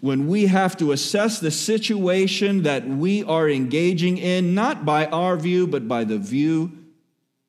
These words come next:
that God has. We have to be careful that we don't make decisions in pride, in stubbornness.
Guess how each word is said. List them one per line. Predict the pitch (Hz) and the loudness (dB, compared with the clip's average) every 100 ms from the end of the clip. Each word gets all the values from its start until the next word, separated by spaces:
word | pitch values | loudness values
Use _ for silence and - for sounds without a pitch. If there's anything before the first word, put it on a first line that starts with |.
| _ _ _ | _ _ _
that | 107 98 | -12 -8
God | 110 101 95 | -6 -6 -8
has. | 85 76 - - - _ _ _ _ _ _ _ _ _ _ _ _ _ _ _ _ _ _ _ _ _ _ _ _ - | -10 -14 -14 -18 -20 _ _ _ _ _ _ _ _ _ _ _ _ _ _ _ _ _ _ _ _ _ _ _ _ -6
We | 117 | -6
have | 113 147 165 | -2 -4 -4
to | 160 | -4
be | 156 | -4
careful | 151 147 135 - 92 - - | -2 -2 -2 -6 -10 -12 -12
that | 107 107 | -6 -2
we | 143 | 0
don't | 160 151 | 0 -2
make | 147 135 | -2 -4
decisions | 113 - 151 98 85 78 - - _ _ _ 90 | -8 -4 -4 -4 -10 -10 -14 -18 _ _ _ -12
in | 85 | -12
pride, | - 92 90 82 78 69 - _ - | -12 -10 -8 -8 -10 -14 -20 _ -10
in | 95 | -8
stubbornness. | 85 - - 117 101 90 80 80 - | -6 -6 -4 -4 -4 -6 -10 -14 -16